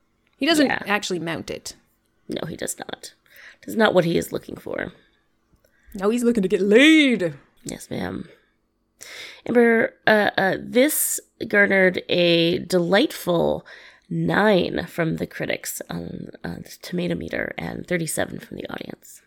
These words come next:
Speaker 1: Glorious. Uh, Metacritic, the critics have it at thirty-four, and the users have it
Speaker 2: Ooh.
Speaker 1: at forty-six.
Speaker 2: Okay.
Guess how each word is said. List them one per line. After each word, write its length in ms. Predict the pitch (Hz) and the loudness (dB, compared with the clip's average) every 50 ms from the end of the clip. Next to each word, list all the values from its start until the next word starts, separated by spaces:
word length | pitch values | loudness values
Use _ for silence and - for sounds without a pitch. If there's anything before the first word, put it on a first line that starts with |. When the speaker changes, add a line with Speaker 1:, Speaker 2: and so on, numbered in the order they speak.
| _ | _
Speaker 1:
Glorious. 680 | - 185 190 190 180 175 185 226 339 370 - - - - - - | -8 -4 -2 -2 0 0 0 -2 -2 -2 -4 -6 -8 -10 -8 -4
Uh, 480 | 190 190 190 196 196 202 196 196 190 | 0 2 2 4 6 6 6 4 2
Metacritic, 760 | 185 180 190 208 208 233 247 - - 294 330 339 - - - - _ _ - | 0 0 0 0 0 0 0 -2 -2 -4 -4 -4 -8 -12 -20 -20 _ _ -14
the 80 | 233 | -14
critics 400 | - - - 262 311 311 - - | -8 -4 -4 -4 -4 -4 -8 -6
have 140 | - 269 262 | -6 -4 -4
it 120 | 254 - | -4 -6
at 120 | 254 233 240 | -6 -8 -10
thirty-four, 1000 | - _ - 320 320 311 - 320 311 - - - 330 277 196 143 - - - - - | -12 _ -10 -8 -8 -6 -6 -6 -8 -8 -6 -6 -4 -2 -2 -4 -4 -8 -12 -12 -10
and 140 | 233 190 | -8 -8
the 60 | 180 175 | -6 -6
users 280 | 180 175 196 190 - | -8 -8 -10 -10 -6
have 140 | 185 170 233 | -6 -4 -4
it 80 | 381 415 | -4 -4
Speaker 2:
Ooh. 80 | 320 | -4
Speaker 1:
at 40 | 220 | -6
forty-six. 680 | 185 160 151 156 - - - - - - - - - - _ _ _ _ _ _ _ - - | -8 -8 -10 -8 -10 -10 -10 -10 -12 -12 -12 -12 -12 -14 _ _ _ _ _ _ _ -20 -20
Speaker 2:
Okay. 440 | _ - - - 277 220 190 175 - | _ -18 -18 -14 -12 -10 -12 -12 -14